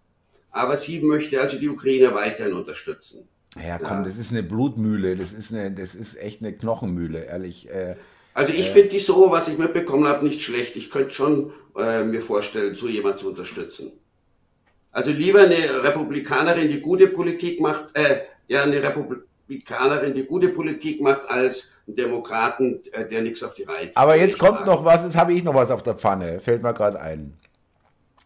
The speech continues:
Speaker 2: <laughs> Kleiner, kleiner oder auch größerer Skandal in Washington, ja.
Speaker 1: Mhm.
Speaker 2: im, im Anhörungsraum des Senats, da wo diese großen Hearings sind, ja,
Speaker 1: Ja.
Speaker 2: ähm,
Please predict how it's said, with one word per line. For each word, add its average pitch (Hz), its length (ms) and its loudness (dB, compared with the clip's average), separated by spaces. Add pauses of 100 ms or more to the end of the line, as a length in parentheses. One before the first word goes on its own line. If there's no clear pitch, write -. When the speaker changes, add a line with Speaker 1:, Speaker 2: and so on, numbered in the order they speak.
(100)
Speaker 2:
<laughs> - 440 -14
Kleiner, 127 540 -2 (360)
kleiner 127 480 2
oder 127 220 2
auch 127 200 2
größerer 117 560 0
Skandal 101 600 0
in 107 180 -6
Washington, 71 800 -8
ja. 87 360 -10 (360)
Speaker 1:
Mhm. 110 240 -8
Speaker 2:
im, 110 480 -2 (520)
im 120 200 -4
Anhörungsraum 151 1500 0
des - 240 -8
Senats, 92 1040 -4 (720)
da 104 180 -2
wo 113 60 -2
diese 120 200 -4
großen 135 300 -4
Hearings 110 540 -2
sind, 60 300 -14
ja, 80 320 -4
Speaker 1:
Ja. 101 460 0
Speaker 2:
ähm, 104 140 -8